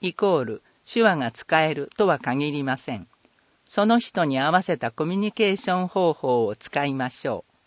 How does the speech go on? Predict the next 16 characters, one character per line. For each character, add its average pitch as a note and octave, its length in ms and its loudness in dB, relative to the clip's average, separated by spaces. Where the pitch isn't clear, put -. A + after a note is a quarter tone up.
手 A#3 120 4
話、 F3 220 4
筆 - 340 -6
談、 G3 400 0
身 A#3+ 180 6
振 F3+ 180 2
り、 G#2+ 220 -8
読 G3+ 340 2
話、 G#3 220 4
口 F3+ 300 -2
の F#3 260 2
動 F#3 160 0
き F#3+ 140 -2
を A#2+ 140 0
読 C3 160 0
む、 G#2+ 180 -6